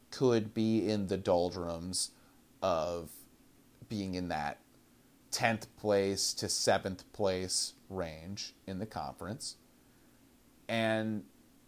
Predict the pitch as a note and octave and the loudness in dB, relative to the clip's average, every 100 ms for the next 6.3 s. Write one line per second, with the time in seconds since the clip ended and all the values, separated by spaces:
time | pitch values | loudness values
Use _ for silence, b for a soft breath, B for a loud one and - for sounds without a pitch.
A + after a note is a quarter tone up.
0 | _ _ - B2 E3+ E3+ - F3+ F#3+ F#3 | _ _ -10 8 8 8 4 10 10 10
1 | - F3 C#3+ C3 - B2 D3 C3+ A#2+ A#2 | 4 6 6 2 -4 4 6 6 2 6
2 | B2+ C3 - G#2 F2 D2 G#1+ A#1 - G1+ | 8 8 4 -2 -2 -4 -8 -12 -12 -12
3 | - - D#3 D#3+ E3+ D#3+ C3 C3+ A#2+ - | -6 2 6 6 6 2 4 4 4 0
4 | - b b b b b - A2+ A2 A#2 | -14 b b b b b 2 2 6 6
5 | A#2 - C3 A#2 A2+ G2+ F#2+ F#2 F2+ F2 | 6 4 2 2 2 0 0 -2 -2 -4
6 | E2+ E2+ | -4 -6